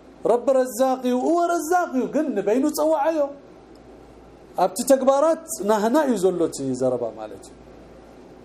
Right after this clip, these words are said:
حد ربي كن جزاء زيادة توحيد بحقي توحيد زيادة. وقول جماعة التبليغ زياتهم كأني كتقاس لهم مقنياتو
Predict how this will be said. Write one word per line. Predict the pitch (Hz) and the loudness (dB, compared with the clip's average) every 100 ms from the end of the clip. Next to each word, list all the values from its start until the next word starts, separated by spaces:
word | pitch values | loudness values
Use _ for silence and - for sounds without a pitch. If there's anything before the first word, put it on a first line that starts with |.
| - | -16
حد | - - 285 240 | -4 2 4 4
ربي | 202 185 185 185 160 - - - - - - - - - - - | 4 2 0 -4 -4 -6 -14 -20 -20 -20 -20 -20 -20 -20 -20 -8
كن | 135 135 | -6 -2
جزاء | 143 143 254 180 | 0 4 4 2
زيادة | 175 240 190 143 | 2 2 2 0
توحيد | 123 120 - - - - | -2 -8 -12 -16 -20 -8
بحقي | 110 - 208 - 135 127 - - | -2 0 0 -4 -10 -10 -18 -8
توحيد | - 127 123 107 | -6 -4 -6 -6
زيادة. | 101 98 - - - - - - - - - - - - - - - - - - - - - - - - | -10 -12 -16 -18 -18 -20 -18 -18 -18 -18 -18 -18 -18 -18 -18 -16 -16 -18 -18 -16 -16 -16 -16 -16 -16 2
وقول | - 247 302 294 277 277 311 311 285 | 8 8 10 8 8 6 6 6 6
جماعة | 247 254 302 262 254 | 6 6 6 6 4
التبليغ | 190 196 156 139 117 - - - - - - - - - - - - - - - - - | 2 2 4 0 0 -6 -18 -20 -20 -20 -20 -20 -20 -18 -18 -18 -16 -16 -16 -14 0 6
زياتهم | 220 339 349 349 320 | 10 10 10 8 8
كأني | 240 208 208 226 | 6 6 4 2
كتقاس | 277 311 - 330 - | 2 0 2 2 4
لهم | 311 247 214 208 220 175 226 254 262 - 214 | 4 6 6 4 0 0 2 2 0 0 2
مقنياتو | 254 311 294 254 233 | 6 8 6 4 -2